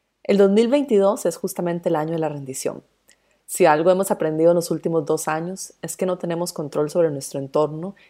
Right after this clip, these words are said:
y que los planes no siempre nos ayudan. Pero eso está bien,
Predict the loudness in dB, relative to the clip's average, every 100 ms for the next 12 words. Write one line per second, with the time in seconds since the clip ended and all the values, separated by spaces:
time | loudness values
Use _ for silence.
0 | -8 -2 0 0 -2 -2 0 -2 -6 -10
1 | -14 _ _ -8 -4 -2 0 -2 -2 -6
2 | -6 -6 -6 -8 -10 _ _ _ _ _
3 | _ 0 0 0 -2 -2 -4